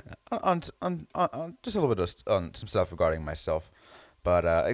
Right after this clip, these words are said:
gl-, glad to be back once again. Hopefully, uh, <laughs> no other problems arise, uh, you know, personally at all. But all good things because I've been still following the Coyotes, and what a good last week they had.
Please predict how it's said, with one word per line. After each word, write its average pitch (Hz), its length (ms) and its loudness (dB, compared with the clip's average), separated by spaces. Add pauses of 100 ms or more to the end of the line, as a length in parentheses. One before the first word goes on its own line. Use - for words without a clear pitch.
(120)
gl-, - 220 4
glad 120 220 8
to 101 60 -4
be 98 100 -6
back 107 320 2
once 98 180 -4
again. 131 440 2 (180)
Hopefully, 110 720 4
uh, 98 200 8
<laughs> - 0 -
no 123 200 6
other 127 340 4
problems 120 640 4
arise, 135 680 2 (800)
uh, 110 680 0 (100)
you 131 120 -2
know, 113 160 6
personally 131 580 0
at 120 80 2
all. 147 300 6
But 123 340 6 (680)
all 160 200 12
good 165 340 8
things 185 420 6
because 180 300 4
I've 165 100 8
been 151 120 2
still 165 260 6
following 160 400 6
the 160 100 2
Coyotes, 170 680 4
and 165 160 2
what 151 100 8
a 156 60 6
good 139 300 6
last 143 400 8
week 127 400 -2
they 175 180 4
had. 185 460 -2